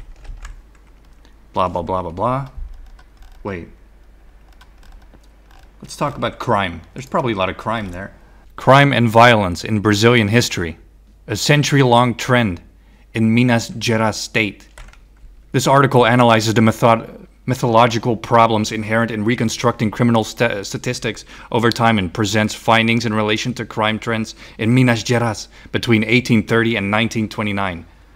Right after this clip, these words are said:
The first part of the article presents an overview of current work of the reconstruction of crime trends in Brazil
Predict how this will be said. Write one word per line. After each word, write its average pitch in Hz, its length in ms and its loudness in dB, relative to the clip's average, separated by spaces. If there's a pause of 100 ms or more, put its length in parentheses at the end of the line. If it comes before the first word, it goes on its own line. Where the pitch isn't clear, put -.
(200)
The - 60 -10
first 143 240 2
part 131 160 4
of 117 40 4
the 113 80 4
article 120 320 0
presents 117 320 0
an 117 60 -2
overview 117 360 0
of 107 100 -8
current 117 220 0
work 117 200 0
of 117 60 -8
the 104 80 -2
reconstruction 113 520 -4
of 101 80 -8
crime 113 240 -2
trends 117 240 -4
in 110 80 -2
Brazil 110 320 -2